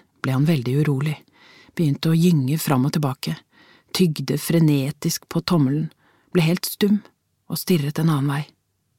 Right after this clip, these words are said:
Hun hadde tatt ham med på kafé for at de skulle være alene, slik at Njål kunne bli bedre kjent med henne uten at moren var til stede. Kanskje ville han snakke lettere da,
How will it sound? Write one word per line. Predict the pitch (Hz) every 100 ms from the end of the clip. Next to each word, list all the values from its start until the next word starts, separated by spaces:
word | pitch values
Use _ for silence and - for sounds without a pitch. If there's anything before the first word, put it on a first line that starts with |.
| _ _ _ _ _ _ _ _ _
Hun | - 131 135
hadde | 131 143
tatt | 147 -
ham | 117
med | 117 -
på | 135
kafé | 156 - 165 175 - _ _ _ _
for | 143
at | 135
de | 139
skulle | - 147
være | 156 131
alene, | 147 170 156 165 190 - _ - _ _ _
slik | - 175 180
at | 175
Njål | 160 156 175 -
kunne | 165 165
bli | 160
bedre | 156 135 143 190
kjent | - 147 135 -
med | 156
henne | 165 185 - -
uten | 185 - 151
at | -
moren | 190 147 135
var | 143 -
til |
stede. | 185 202 165 190 175 - - - - _ _ _ _ -
Kanskje | 214 185 185
ville | 185
han | 196
snakke | - 214 - 190
lettere | - - 190
da, | 196